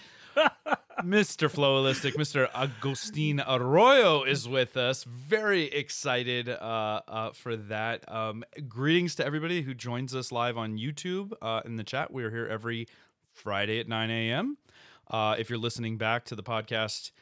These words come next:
Speaker 2: after the fact and you want to jump on and,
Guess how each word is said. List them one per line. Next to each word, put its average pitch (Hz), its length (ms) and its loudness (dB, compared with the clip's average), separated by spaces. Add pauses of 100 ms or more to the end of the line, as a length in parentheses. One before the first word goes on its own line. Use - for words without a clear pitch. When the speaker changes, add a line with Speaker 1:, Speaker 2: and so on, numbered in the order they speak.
(280)
Speaker 2:
after 120 320 -2
the 120 100 -4
fact 127 380 -4
and 107 120 -6
you 104 120 -8
want 110 240 -6
to 110 440 -2
jump 113 360 -8
on 113 400 -6
and, 95 400 -6